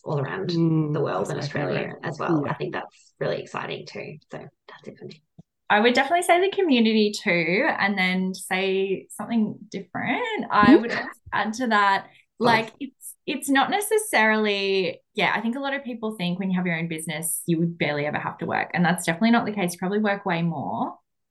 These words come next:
Speaker 3: but you
Speaker 2: Yeah.
Speaker 3: do have the flexibility. So
Speaker 2: Yeah.
Speaker 3: sometimes you might work weekends, you might work huge days, but, you know, if my nieces and nephews are going to Movie World and they want me to come, like, I can just go and do that most of the time. So,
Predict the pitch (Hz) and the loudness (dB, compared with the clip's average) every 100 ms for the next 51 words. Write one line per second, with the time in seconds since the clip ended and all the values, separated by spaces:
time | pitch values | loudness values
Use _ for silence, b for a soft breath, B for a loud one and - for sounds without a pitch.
0 | - 165 127 160 262 - 208 151 165 185 | 0 2 4 4 2 -2 0 2 2 0
1 | 180 - 175 170 170 - 180 180 180 - | -2 4 6 6 2 -2 -2 -2 -2 -4
2 | - 175 165 143 113 95 175 180 175 180 | -4 -6 -4 -4 -4 -6 -6 -4 2 4
3 | 208 220 226 233 214 - 220 220 190 185 | 6 6 6 2 0 2 0 2 -2 0
4 | 190 170 170 175 170 143 165 185 - 185 | 0 0 0 0 -2 -2 -2 -4 -4 -4
5 | 180 180 160 160 156 156 160 - _ _ | -4 -4 -4 -4 -4 -6 -8 -14 _ _
6 | _ 185 175 156 - 185 175 160 185 170 | _ 4 6 4 0 0 2 2 0 0
7 | 170 170 180 175 165 165 175 165 160 160 | 0 -2 -2 -2 -2 -4 -6 -4 -4 -4
8 | 160 147 165 147 123 135 147 143 - 156 | -6 -6 -6 -2 -2 -2 -4 -6 -6 -8
9 | 151 - 160 147 - 107 104 - 143 - | -10 -4 0 0 2 2 2 0 -2 0
10 | 170 151 170 - 143 156 165 98 82 73 | -4 -4 -6 -4 -4 -2 -2 -2 0 0
11 | - 170 170 143 131 165 120 - 175 - | 0 0 -2 -6 -6 -2 -2 0 -2 2